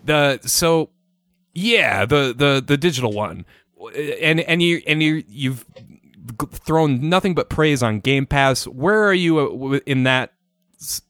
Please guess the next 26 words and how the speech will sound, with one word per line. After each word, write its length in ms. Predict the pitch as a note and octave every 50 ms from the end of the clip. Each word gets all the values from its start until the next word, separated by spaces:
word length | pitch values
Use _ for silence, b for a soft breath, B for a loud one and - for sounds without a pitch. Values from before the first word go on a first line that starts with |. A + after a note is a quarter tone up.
| - G#2+
scenario 580 | - - - - C#3 B2 A#2 A#2 A2 G#2+ G#2 G#2
right 260 | G#2 G#2 G#2 G2+ F2+
now? 400 | G2+ G2 F#2+ F#2 F2 D#2+ F2+ -
Are 140 | - A2 A#2
you 100 | A#2+ A#2
still 420 | A2 - - - E3+ D#3 D#3 D3+ D3
a 40 | C#3
big 420 | - D3+ D3+ D3+ D3 D3 C#3+ C#3+ B B B B B B B
Xbox 520 | - G3 - - - G3 F#3 F#3 - -
guy? 560 | - F#3+ F#3 F#3 F#3 F#3 F#3 F#3 F#3+ F#3 F3+ F3 -
Like, 200 | - C3 B2+ -
where, 220 | C3+ D#3+ E3+ E3 -
where? 340 | - D3+ D#3+ C#3+ C#3+ G2+ - F2+ F2+ F#2 F#2+
I 100 | B2+ C#3+
just 200 | C3+ C3+ C3+ - F3
wanna 160 | D#3+ D3+ C3+
take 180 | - D3+ C3
your 80 | B2+ A2+
temperature 420 | - C3 A#2+ - G2+ - A#2+ G#2
on 140 | F#2+ F2 E2+
that, 260 | D#2+ F#2 F2 F#2+ - B B B B B B B B B -
on 160 | A2 G#2+ G#2
what's 160 | G#2 G#2+ -
going 200 | - B2+ A2 G#2
on 140 | G2+ G2+ G2+
there. 320 | G#2 G2 F2+ C#3 A2 G2+